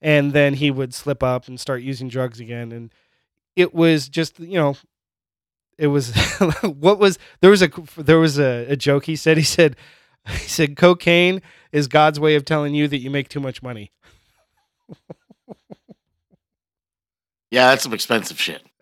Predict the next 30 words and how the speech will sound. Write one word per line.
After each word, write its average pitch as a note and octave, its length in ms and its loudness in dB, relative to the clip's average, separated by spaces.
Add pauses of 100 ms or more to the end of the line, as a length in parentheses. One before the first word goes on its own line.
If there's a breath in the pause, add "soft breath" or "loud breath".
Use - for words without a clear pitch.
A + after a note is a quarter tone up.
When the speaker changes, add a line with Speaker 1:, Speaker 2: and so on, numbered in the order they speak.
Speaker 2:
<laughs> - 280 -20
Speaker 1:
Yeah, C#3 500 -2 (480 loud breath)
but C3 380 -2 (680)
yeah, G#2 260 -14
he, D3 280 -4 (100)
it E3 60 4
was E3 240 2
a, C#3 260 2 (140)
it E3 140 -4
became, E3+ 400 -2
like, C#3 160 -4
kind D3 180 -8
of C3+ 80 -10
a C3+ 60 -6
lifelong A#2+ 840 -8 (400)
struggle B2+ 460 -2
for A#2+ 180 -16
him A#2+ 300 -10
was, G#2+ 420 -18 (100)
uh, G#2+ 220 -20 (200)
the A#2+ 80 -16
drugs. G#2+ 420 -18 (600)
And C#3 280 2
actually, C#3+ 640 0 (420)
well, E3 160 4
we'll D3 140 -2
get D3 100 0
into A#2+ 200 -10
that G2+ 200 -18
later. - 240 -20